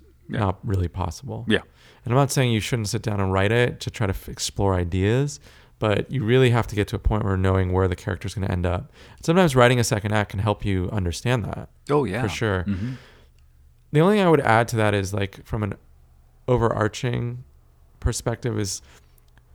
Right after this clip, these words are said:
Speaker 2: what are the most compelling scenes that I can write with my character in conflict
Speaker 1: Mm-hmm.
Speaker 2: where they're not going to choose the right thing?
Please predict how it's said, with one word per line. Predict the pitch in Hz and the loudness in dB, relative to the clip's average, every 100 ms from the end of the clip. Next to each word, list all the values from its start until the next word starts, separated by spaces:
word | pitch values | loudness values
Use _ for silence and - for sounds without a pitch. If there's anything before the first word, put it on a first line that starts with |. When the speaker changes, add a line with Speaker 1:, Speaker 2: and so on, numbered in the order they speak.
| _ _ | _ _
Speaker 2:
what | 139 170 | 2 4
are | |
the | 202 | 4
most | 175 147 131 | 4 4 2
compelling | - 113 117 120 113 | -6 -4 0 0 0
scenes | 98 - 107 123 131 | -4 -4 -4 -4 -4
that | 110 | -2
I | 98 | -2
can | - 92 | -2 -2
write | 92 110 - | 0 -2 -4
with | 120 | -6
my | 104 | -6
character | 95 104 98 - | -4 -4 -4 -4
in | 95 | -6
conflict | 92 101 98 - 127 127 - _ - | -6 -6 -6 -4 -6 -6 -20 _ -8
Speaker 1:
Mm-hmm. | 117 107 104 | -4 -4 -2
Speaker 2:
where | 113 | 0
they're | 110 107 | 2 2
not | 104 107 110 | 2 2 0
going | - 104 98 | -4 -2 -2
to | 95 - | -6 -12
choose | - 101 90 | -6 -6 -6
the | - | -6
right | 90 87 - | -4 -4 -6
thing? | - - 143 | -12 -18 -18